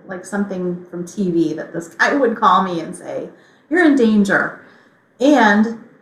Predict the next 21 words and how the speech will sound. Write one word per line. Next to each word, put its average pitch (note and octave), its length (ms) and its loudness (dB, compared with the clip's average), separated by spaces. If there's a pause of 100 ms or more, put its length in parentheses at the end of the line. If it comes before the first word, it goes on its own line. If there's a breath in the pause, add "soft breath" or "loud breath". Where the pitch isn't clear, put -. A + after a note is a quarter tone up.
(320)
we D4 120 2
can't C4+ 340 0
help C4+ 360 -2
you E3+ 200 0
because F#3+ 600 -2
there A3 100 -2
was A3+ 160 4
no A3 140 2
conviction. G3 760 -4
So F3 220 -10
technically G3 600 -6
you're F#3 160 -10
not F3+ 200 0
a E3 140 -4
victim. F3 500 -4
And E3 140 -10
so F3 100 -10
there's F3 200 -8
no F3+ 420 -2 (280)
victim F3 440 -10
services." - 800 -14